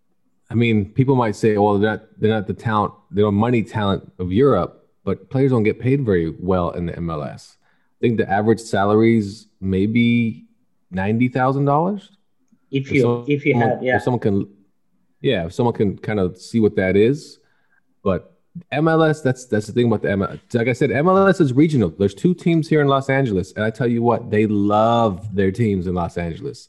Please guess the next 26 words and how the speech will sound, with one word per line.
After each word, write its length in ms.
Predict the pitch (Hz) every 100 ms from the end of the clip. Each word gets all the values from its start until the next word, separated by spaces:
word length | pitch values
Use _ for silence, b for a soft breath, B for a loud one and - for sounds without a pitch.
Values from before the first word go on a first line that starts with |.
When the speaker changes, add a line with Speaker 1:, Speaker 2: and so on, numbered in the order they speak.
| -
Speaker 1:
Oh, 300 | 98 107 101
they 260 | 98 101
are, 320 | 104 98 87 - b b b b b
they 280 | 104 113 110 - -
absolutely 540 | 107 113 127 123 110
love 560 | 104 104 110 113 95 95
the 160 | 98 90
L 200 | 104 110
A 300 | 107 101 98
F 220 | 107 107
C 300 | - 110 107
club, 500 | - 107 104 98 95 _ _ _ _ _ _ _ -
whatever 220 | 107 104
they're 100 | 98
called. 600 | - 104 101 98 95 - _ _ -
They 160 | 95
love 380 | 98 104 113 110
the 60 | 107
Galaxy. 460 | 101 98 101 - 98
They 180 | 92 - -
sell 260 | - 113
'em 100 | 110 110
out 320 | 110 - _
all 220 | 101 104 117
the 120 | 110
time. 560 | 117 110 107 104 104